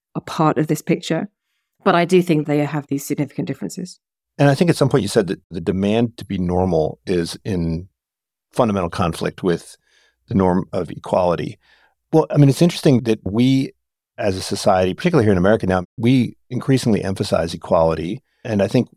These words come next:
Speaker 2: we increasingly emphasize tolerance and tolerance of difference. But at the same time, we see these trends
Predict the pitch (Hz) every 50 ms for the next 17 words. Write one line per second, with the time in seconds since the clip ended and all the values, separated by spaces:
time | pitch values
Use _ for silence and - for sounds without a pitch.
0 | _ _ - 143 113 107 98 98 101 101 95 - 120 107 - 107 98 95 - -
1 | 98 - 104 98 - 95 90 87 - - - 107 98 101 101 85 82 80 87 107
2 | - - - - - - - 90 90 87 90 85 - - - - - 98 92 90
3 | 87 87 - 85 82 - 107 117 - - 95 85 82 - - - - _ _ _
4 | _ _ _ _ _ _ 135 139 135 - 139 - 175 175 156 143 175 196 180 127
5 | 101 - - - 110 117 110 - 131 120 110 107 98 - - - 123 113 107 107
6 | 104 95 - -